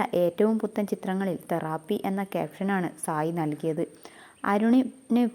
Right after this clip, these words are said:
പിക്ചർ ക്രെഡിറ്റും സായി നൽകിയിട്ടുണ്ട്. വീഡിയോയിൽ ഉള്ള കൈകൾ അരുണിൻ്റേത് തന്നെയെന്നാണ് സോഷ്യൽ മീഡിയയുടെ കണ്ടെത്തൽ. വീഡിയോയിൽ ഉള്ള കൈകൾ അരുണിൻ്റേത് തന്നെ എന്നാണ് സോഷ്യൽ മീഡിയ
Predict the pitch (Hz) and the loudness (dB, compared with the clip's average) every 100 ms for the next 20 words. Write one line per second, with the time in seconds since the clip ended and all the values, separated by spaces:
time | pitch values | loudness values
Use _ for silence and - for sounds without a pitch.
0 | - 202 - - 220 220 214 208 208 175 | -2 -4 -2 0 0 2 2 2 0 -4
1 | - 156 156 170 165 151 165 156 165 156 | -4 -2 -2 -2 -2 -2 -4 -4 -4 -4
2 | 160 - - - _ 220 220 226 247 262 | -6 -12 -20 -20 _ 4 6 8 8 8
3 | 247 233 - 185 180 196 - 165 160 175 | 6 6 4 0 2 0 0 -2 0 -2
4 | 180 202 196 - 196 196 190 190 180 - | 0 0 -2 -4 -2 -2 -2 -2 -4 -2
5 | 160 147 175 180 170 156 156 165 - 151 | -2 -2 -4 -2 -2 0 0 0 -2 -4
6 | 147 - 156 - - - - - - 226 | -4 -4 -6 -6 -16 -20 -20 -10 2 4
7 | 226 247 254 254 240 233 233 202 202 - | 8 8 8 6 4 4 2 2 2 0
8 | 156 160 170 185 185 185 185 160 151 147 | -4 -4 -4 -4 -2 -2 -2 -2 0 -2
9 | - - 196 202 190 185 - 156 - 170 | -6 -6 -2 0 0 -2 -4 -4 -4 -4
10 | 165 160 | -2 -2